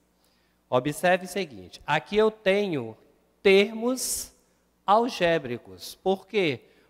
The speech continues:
Porque eu tenho a presença do número, do numeral, e de uma variável. A presença de um numeral e uma variável.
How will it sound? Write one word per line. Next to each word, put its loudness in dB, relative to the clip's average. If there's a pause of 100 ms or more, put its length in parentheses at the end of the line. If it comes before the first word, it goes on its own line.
(120)
Porque -2
eu 0
tenho -2
a 0
presença -4
do -8
número, -2
do -6
numeral, -4 (840)
e -4 (280)
de -2
uma 0 (100)
variável. -4 (260)
A -4
presença -2
de -14
um -10
numeral -4 (880)
e 4
uma -2 (100)
variável. -4